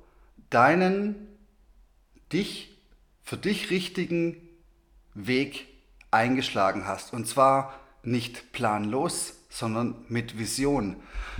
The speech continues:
Die Vision ist bei der Erschaffung von Neuem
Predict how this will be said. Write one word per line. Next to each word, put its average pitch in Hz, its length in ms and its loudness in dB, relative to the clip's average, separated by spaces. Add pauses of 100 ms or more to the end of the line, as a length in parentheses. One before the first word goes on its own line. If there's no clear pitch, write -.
(720)
Die 135 160 -2
Vision 180 760 2 (920)
ist - 540 0
bei 120 140 2
der 123 120 0
Erschaffung 180 800 0
von 120 220 -2
Neuem 143 460 2